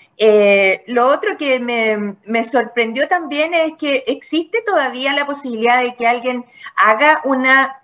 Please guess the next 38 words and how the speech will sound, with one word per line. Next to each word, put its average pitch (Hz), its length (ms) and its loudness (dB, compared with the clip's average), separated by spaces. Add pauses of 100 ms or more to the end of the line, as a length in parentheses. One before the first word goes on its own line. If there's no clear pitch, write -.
(140)
B 285 220 2
C 294 140 -4
G 285 340 -2
itis, 311 200 0
y 269 120 2
ahora 262 280 2
le 262 120 -2
vamos 269 180 -2
a 277 40 0
explicar 262 340 -4
al 240 160 -4
tiro 294 220 -2
lo 330 80 -2
que 320 80 -4
significa 277 520 -2
esto 285 160 -2
a 269 40 2
las 269 140 -4
personas. 247 500 -2 (200)
En 370 220 0
Chile, 254 640 -2
al 214 200 2
nacer, 339 560 0 (240)
a 190 200 0
todo 320 240 4
el 349 120 -4
mundo 339 300 -2
le 320 140 -2
colocan 262 680 -2 (280)
una 277 640 0
vacuna 294 420 0
que 330 100 -2
se 330 120 -4
llama 311 260 0 (240)
B 247 260 -2
C 359 160 -4
G, 359 220 0
¿cierto? 302 520 -4